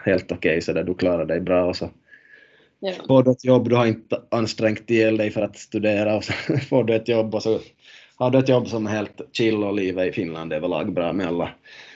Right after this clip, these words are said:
Speaker 1: olika skyddsnät vi har inom det sociala, så här, så det är ju som, lite har vi ju det för bra på sätt och vis kanske också.
Speaker 2: Ja,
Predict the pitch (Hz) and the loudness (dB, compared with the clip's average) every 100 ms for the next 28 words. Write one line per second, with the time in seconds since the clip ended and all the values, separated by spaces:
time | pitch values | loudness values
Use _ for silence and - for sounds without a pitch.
0 | - _ 131 131 131 127 117 117 107 98 | -20 _ 6 8 6 6 4 4 -2 -2
1 | 87 90 85 - - 104 87 85 - 87 | -4 -4 -4 -4 -6 -6 -6 -6 -8 -8
2 | 78 - 53 - - - - - - 98 | -6 -6 -8 -10 -8 -8 -6 -4 0 0
3 | 87 87 85 - - - _ - - - | 2 0 0 -4 -16 -20 _ -18 -16 -16
4 | - - - - - _ _ - 165 165 | -18 -18 -20 -20 -20 _ _ 4 10 10
5 | 147 131 131 127 123 117 123 117 117 107 | 10 6 4 4 2 -2 -4 -4 -6 -6
6 | - - - 82 - - - - - - | -8 -8 -10 -8 -8 -10 -12 -10 -8 -6
7 | 180 180 165 - | -2 0 -2 -6